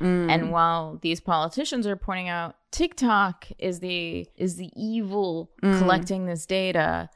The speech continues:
Speaker 2: it could have been stopped. And really, China doesn't need TikTok to collect our data because there's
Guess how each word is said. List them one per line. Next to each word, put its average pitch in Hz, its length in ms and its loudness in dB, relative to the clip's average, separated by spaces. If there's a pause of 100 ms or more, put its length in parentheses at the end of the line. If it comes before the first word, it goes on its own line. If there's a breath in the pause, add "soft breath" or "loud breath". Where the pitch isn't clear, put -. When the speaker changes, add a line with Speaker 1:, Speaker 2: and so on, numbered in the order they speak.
(460)
Speaker 2:
it - 200 4
could 294 200 6
have 339 160 0
been 233 240 2
stopped. 185 880 4 (420)
And 165 720 -2 (580)
really, 247 640 2
China 226 360 0
doesn't 185 560 -4
need 247 520 0
TikTok 160 580 -2
to 160 100 -6
collect 165 360 -2
our 156 100 -4
data 160 240 -4
because 180 320 -8
there's 185 220 -6